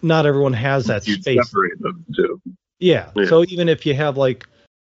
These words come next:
Speaker 1: two separate computers set up to kind of have that divide,
Speaker 2: Mm-hmm.
Speaker 1: or just something that divides you from working and, like, your personal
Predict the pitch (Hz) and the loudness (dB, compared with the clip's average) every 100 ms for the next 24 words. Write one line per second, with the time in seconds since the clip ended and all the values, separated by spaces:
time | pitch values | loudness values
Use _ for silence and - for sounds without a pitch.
0 | - 196 196 170 - 156 151 131 135 120 | -2 2 2 2 0 0 0 -4 -4 -4
1 | 151 139 127 - 131 120 120 120 - 123 | -4 -2 -2 -2 -2 0 0 -2 -4 -4
2 | 139 131 117 113 - 127 123 117 117 110 | -2 -2 -2 -6 -4 -2 -2 0 -2 -2
3 | 110 _ _ _ _ 131 110 135 135 113 | -4 _ _ _ _ -2 2 2 4 4
4 | 98 98 - 113 _ _ - 185 - - | 2 0 -4 -14 _ _ -2 0 2 0
5 | 175 - 160 151 131 127 _ _ _ - | -2 0 -2 0 -2 -4 _ _ _ -4
6 | 135 147 147 147 139 117 127 117 - 127 | 0 2 2 2 0 -2 -4 -4 -2 0
7 | 120 123 - 143 123 143 147 - 143 135 | 0 -4 -8 -10 -4 -2 -2 -2 -2 -2
8 | 131 135 - 127 120 120 117 113 113 110 | -2 -4 -2 2 2 2 0 0 -2 -6
9 | - _ _ _ 127 120 - - - - | -12 _ _ _ 0 0 -2 -20 -16 -16
10 | - - 139 135 120 - 151 - 135 123 | -14 -6 2 2 2 2 2 2 0 0
11 | 117 110 | 2 0